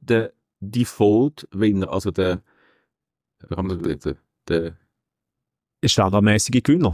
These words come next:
Speaker 1: Genau.
Speaker 2: Ja.
Speaker 1: Also sie,
Speaker 2: Ja, ja.
Speaker 1: sie müssen sich jetzt auch mit der Konkurrenz messen.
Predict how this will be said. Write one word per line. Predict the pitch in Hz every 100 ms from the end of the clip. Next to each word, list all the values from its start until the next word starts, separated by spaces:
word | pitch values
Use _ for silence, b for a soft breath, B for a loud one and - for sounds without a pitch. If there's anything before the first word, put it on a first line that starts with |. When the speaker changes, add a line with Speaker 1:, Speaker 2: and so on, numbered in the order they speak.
| -
Speaker 1:
Genau. | 120 110 95
Speaker 2:
Ja. | 107 101 _ -
Speaker 1:
Also | 101 101
sie, | 92
Speaker 2:
Ja, | 107 117
ja. | 131
Speaker 1:
sie | 127 120
müssen | 117
sich | 117
jetzt | 107 -
auch | 98 110
mit | 110 104
der | 101
Konkurrenz | 104 95 90 90 98 - B B B B B
messen. | 92 78 -